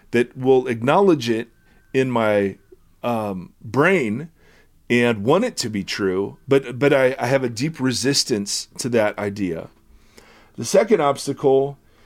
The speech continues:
is that, well, if Jesus says already, "The Father already knows what we need," then why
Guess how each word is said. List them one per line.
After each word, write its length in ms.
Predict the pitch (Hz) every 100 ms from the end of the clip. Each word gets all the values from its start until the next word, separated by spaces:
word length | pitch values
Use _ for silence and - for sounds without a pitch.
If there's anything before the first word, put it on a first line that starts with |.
| _ _ _
is 280 | 147 151 123
that, 380 | 139 139 131 - _ _ _ _
well, 440 | 190 214 170 - _ _ _ _ _ _ -
if 300 | 175 170 147
Jesus 420 | 135 196 214 226
says 520 | - 208 208 110 113 - -
already, 680 | 160 151 214 160 107 110 -
"The 120 | 131 135
Father 360 | 175 175 147
already 300 | 147 151 151
knows 280 | 139 139 131
what 140 | 135 127
we 120 | 113
need," 500 | 131 180 92 95 113 _ _ _ _
then 300 | 131 143 127 117
why 760 | 151 233 151 113 101 110 143